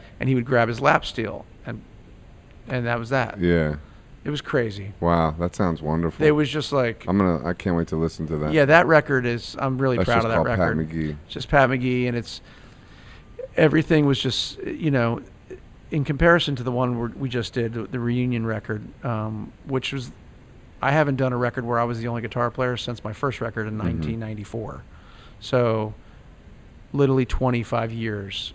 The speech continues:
Speaker 1: where
Speaker 2: Mm-hmm.
Speaker 1: I just was like, "Well, I'll play acoustic always and some electric,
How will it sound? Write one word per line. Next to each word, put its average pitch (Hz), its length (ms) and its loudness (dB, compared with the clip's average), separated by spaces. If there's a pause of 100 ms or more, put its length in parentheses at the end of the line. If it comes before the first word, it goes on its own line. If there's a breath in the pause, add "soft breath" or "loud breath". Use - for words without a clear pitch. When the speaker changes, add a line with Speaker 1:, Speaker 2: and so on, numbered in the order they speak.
Speaker 1:
where 85 180 2
Speaker 2:
Mm-hmm. 104 280 -4
Speaker 1:
I 117 160 -2
just 110 300 -10
was 113 140 -10
like, 139 180 -2
"Well, 175 300 4 (680 loud breath)
I'll 160 140 6
play 160 240 2
acoustic 131 520 -2
always 113 460 0
and 127 280 -6
some 147 220 2
electric, 117 600 -2